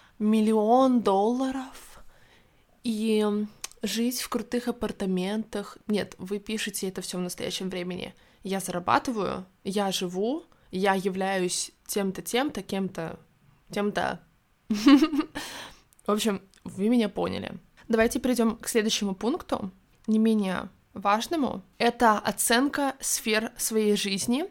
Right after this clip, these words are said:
И об этой практике я узнала вообще, щас будет очень странно от меня звучать, но <laughs> если вы меня знаете, это будет очень странно звучать, но я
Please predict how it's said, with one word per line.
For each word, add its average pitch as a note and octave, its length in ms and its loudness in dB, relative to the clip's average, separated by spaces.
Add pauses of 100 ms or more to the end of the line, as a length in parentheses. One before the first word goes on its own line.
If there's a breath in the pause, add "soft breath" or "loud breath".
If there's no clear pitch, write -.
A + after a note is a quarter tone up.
(240)
И A3+ 80 2
об A3 100 2
этой B3 180 6
практике A#3 520 0
я G3+ 320 -2
узнала G3 760 0 (280)
вообще, - 560 -4 (500)
щас G#3+ 260 -2
будет G3 280 -6
очень G#3+ 180 -2
странно G3 340 2
от F3+ 120 -6
меня F#3+ 180 -2
звучать, B3 580 -2
но A3 520 2 (580 loud breath)
<laughs> G4 880 -2
если C4 260 2
вы C#4+ 100 6
меня C4+ 180 8
знаете, B3 340 4
это G3+ 80 -6
будет G3 220 -4
очень G3+ 180 -2
странно F#3+ 280 0
звучать, F#3+ 360 -2
но G#3+ 80 4
я A3 440 0